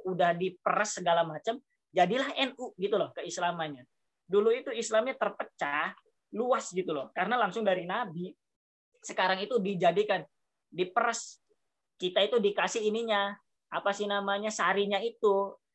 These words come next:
yang paling mudah ini loh, udah, udah diperes sama ulama-ulama, jadi Islam Ahli Sunnah wal Jamaah, jadi N U, kayak gitu Islamnya Indonesia. Nah,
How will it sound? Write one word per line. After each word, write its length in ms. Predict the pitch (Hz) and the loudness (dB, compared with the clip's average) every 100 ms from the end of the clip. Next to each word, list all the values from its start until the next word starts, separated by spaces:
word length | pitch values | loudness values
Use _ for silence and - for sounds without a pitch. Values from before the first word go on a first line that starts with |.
| _ | _
yang 160 | 175 180 | -6 0
paling 300 | 190 196 202 | 2 2 0
mudah 420 | 208 185 190 - | 0 2 2 0
ini 240 | 202 196 | -4 2
loh, 240 | 185 160 165 | 4 4 4
udah, 240 | 180 165 | 2 2
udah 160 | 175 180 | 0 0
diperes 460 | 180 - 175 190 | 0 -4 -4 -4
sama 180 | 165 160 | -4 -2
ulama-ulama, 560 | 160 160 156 156 185 202 | -2 0 0 -2 0 0
jadi 380 | 156 160 208 - _ _ _ | -2 -2 -6 -8 _ _ _
Islam 320 | - 196 180 | -6 -4 -2
Ahli 160 | 165 165 | -4 -6
Sunnah 240 | 165 170 | -6 -2
wal 160 | 160 151 | -2 0
Jamaah, 300 | 147 190 175 | 0 0 -2
jadi 200 | 147 151 165 | -2 0 -2
N 60 | 175 | 0
U, 180 | 190 185 | -4 -4
kayak 160 | - 156 | -4 -4
gitu 180 | 180 180 165 | -6 -8 -10
Islamnya 320 | 160 175 165 - | -8 -8 -8 -10
Indonesia. 720 | 240 254 254 294 294 190 175 180 _ _ _ _ - - | -6 0 0 0 -6 -8 -8 -10 _ _ _ _ -20 -16
Nah, 320 | 139 127 | -14 -14